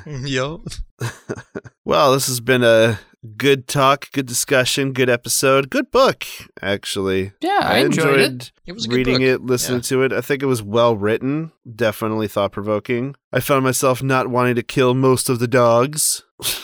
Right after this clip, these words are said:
Speaker 1: Well, that's good.
Speaker 3: I didn't wanna kill any of the dogs. I just wanted to kill those fucking idiots that killed themselves. So.
Speaker 2: <laughs> Spitz was a bastard, though.
Speaker 3: Yeah, he was kind
Speaker 1: Spitz
Speaker 3: of a
Speaker 1: was a
Speaker 3: dick,
Speaker 1: bastard.
Speaker 3: yeah.
Speaker 2: <laughs>
Speaker 1: Coulda used a little clubbing, but
Speaker 2: Right.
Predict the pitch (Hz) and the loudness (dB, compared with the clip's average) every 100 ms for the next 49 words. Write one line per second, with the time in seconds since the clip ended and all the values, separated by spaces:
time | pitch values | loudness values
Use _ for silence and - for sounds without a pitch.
0 | - 202 220 127 - 247 110 131 185 196 | -6 -2 0 0 0 0 0 -2 -6 -14
1 | - 208 - 208 185 247 240 170 160 156 | -12 -12 -12 -8 -2 0 0 -2 -4 -4
2 | 170 302 190 147 147 226 165 180 160 214 | 0 0 -2 -2 2 2 2 0 -2 -2
3 | 175 170 156 151 143 185 175 165 - - | 0 0 0 -4 -4 -4 -2 -4 -6 -8
4 | - 190 185 160 214 165 165 160 196 170 | -4 -2 0 -2 -2 -4 -6 -6 -6 -4
5 | 156 147 117 - - - _ - - - | -6 -6 -6 -6 -12 -20 _ -20 -20 -20
6 | _ - 139 135 - 131 101 208 180 - | _ -10 -10 -10 -16 -18 -12 -10 -10 -6
7 | - 139 - - - - 135 117 95 - | -4 -4 -4 -4 -2 0 0 -2 -8 -6
8 | 82 80 - 82 71 82 - 247 226 202 | -4 -4 -6 -10 -6 -2 0 2 2 0
9 | 185 165 160 151 147 143 - - 135 135 | 0 0 0 -2 -2 -4 -4 -4 -4 -2
10 | 147 143 _ 127 110 - - - 120 110 | -4 -8 _ -8 -8 -8 -10 -6 -4 -4
11 | 110 107 107 90 - 104 92 90 92 87 | -6 -6 -8 -10 -8 -8 -8 -12 -14 -14
12 | 87 _ - 104 - - 101 101 98 101 | -14 _ -18 -16 -14 -8 0 2 2 0